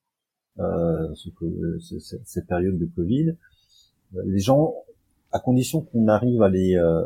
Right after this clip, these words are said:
à les, euh, les mettre en situation, euh, de, de, de,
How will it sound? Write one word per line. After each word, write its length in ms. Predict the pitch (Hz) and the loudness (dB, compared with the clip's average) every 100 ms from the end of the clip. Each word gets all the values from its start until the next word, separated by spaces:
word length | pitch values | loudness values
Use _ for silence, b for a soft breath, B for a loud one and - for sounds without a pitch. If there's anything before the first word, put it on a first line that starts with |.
| 90 | -4
à 60 | |
les, 380 | 90 87 87 87 | -6 -6 -6 -6
euh, 120 | 87 - - 90 - - _ - - _ _ _ _ _ _ _ _ _ _ _ _ _ _ _ - | -6 -10 -12 -14 -18 -20 _ -20 -20 _ _ _ _ _ _ _ _ _ _ _ _ _ _ _ -14
les 80 | 92 | -4
mettre 320 | 101 113 - | 0 0 0
en 40 | 98 | -8
situation, 800 | - - 104 - - 110 104 | -8 -4 -2 -2 0 2 4
euh, 760 | 92 85 85 85 82 85 82 80 | 4 4 4 4 2 0 -6 -8
de, 160 | 78 85 | -6 -6
de, 160 | 82 | -4
de, 220 | 78 85 | -4 -6